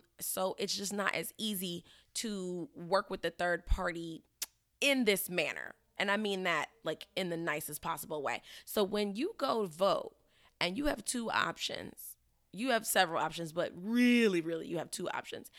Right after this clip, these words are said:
and you do something dumb, like write in, uh, Gucci Mane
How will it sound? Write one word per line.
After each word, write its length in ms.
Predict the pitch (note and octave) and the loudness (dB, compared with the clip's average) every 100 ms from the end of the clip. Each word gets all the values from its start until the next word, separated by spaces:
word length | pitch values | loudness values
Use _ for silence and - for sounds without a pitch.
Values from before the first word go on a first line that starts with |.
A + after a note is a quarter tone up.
| - - - | -20 -14 -4
and 140 | A#3 | 0
you 140 | D4+ G#4+ | 2 2
do 140 | D4 | 0
something 480 | D4 A#3+ A3+ F3 D#3 | 2 0 0 -2 -6
dumb, 640 | D#3+ E3+ F#3 - - A3+ - - _ | -2 0 0 0 -6 -12 -18 -20 _
like 440 | - F#3+ F#3+ F#3 - - | -4 0 2 0 -6 -8
write 520 | F3 F3+ G3 G#3 - - | -2 4 4 4 -4 -4
in, 600 | G3 F3+ F3 F3 E3+ E3+ - _ _ _ _ - | 2 4 4 2 0 -2 -6 _ _ _ _ 4
uh, 520 | C3+ D#3+ D3 B2+ A2 - | 6 6 4 2 0 -4
Gucci 360 | E3 G#3+ B3 F3+ | -2 0 2 0
Mane 360 | C#3 C3 - | -2 -4 -6